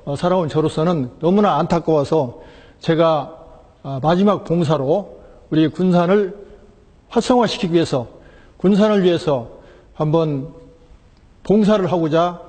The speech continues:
아, 출마를 결심하게 됐습니다. 그런데 우리 군산은 지엠대우하고 현대중공업 두 공장이, 에, 폐쇄되면서 이렇게 군산이 휘청할 수는 없습니다.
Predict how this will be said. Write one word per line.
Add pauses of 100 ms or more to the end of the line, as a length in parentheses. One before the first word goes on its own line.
아,
출마를
결심하게
됐습니다. (640)
그런데
우리
군산은 (680)
지엠대우하고 (220)
현대중공업
두
공장이, (640)
에,
폐쇄되면서 (760)
이렇게
군산이
휘청할
수는
없습니다.